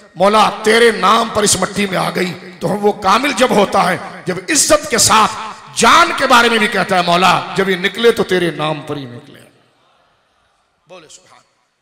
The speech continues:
हम अजीब लोग हैं, सारे वलियों को मानते हैं लेकिन मौत से भागते हैं, जबकि जितने औलिया हैं तकरीबन सारे शहीद हैं। मानते हैं इमाम हुसैन को हैं,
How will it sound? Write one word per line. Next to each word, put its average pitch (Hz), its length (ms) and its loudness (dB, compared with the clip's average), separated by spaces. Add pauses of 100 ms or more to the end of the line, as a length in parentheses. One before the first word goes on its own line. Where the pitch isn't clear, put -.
(540)
हम 240 260 -14
अजीब 254 380 -18
लोग 185 180 -20
हैं, 156 300 -20
सारे 226 460 -12
वलियों 240 360 -16
को 247 120 -20
मानते 214 400 -16
हैं 233 160 -16
लेकिन 208 200 -20
मौत 190 180 -20
से 196 120 -20
भागते 143 320 -20
हैं, 127 120 -20 (1600)
जबकि 208 240 -20
जितने 254 340 -18
औलिया 254 360 -14
हैं 254 140 -16
तकरीबन 226 340 -20
सारे 220 280 -16
शहीद 170 280 -20
हैं। 127 120 -20 (560)
मानते 208 360 -18
हैं 254 80 -14
इमाम 208 240 -16
हुसैन 180 440 -10
को - 120 -20
हैं, - 180 -20